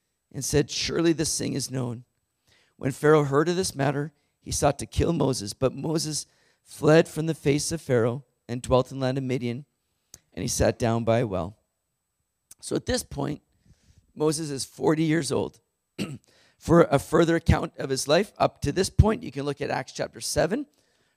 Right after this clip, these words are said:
verse twenty to twenty-three to read a little bit of details there. But as much as Moses had grown up in Egyptian wealth and education,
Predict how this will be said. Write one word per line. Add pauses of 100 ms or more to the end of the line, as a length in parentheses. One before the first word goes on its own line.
verse
twenty
to
twenty-three
to
read
a
little
bit
of (480)
details
there. (1120)
But
as
much
as
Moses (480)
had
grown
up
in
Egyptian
wealth
and
education,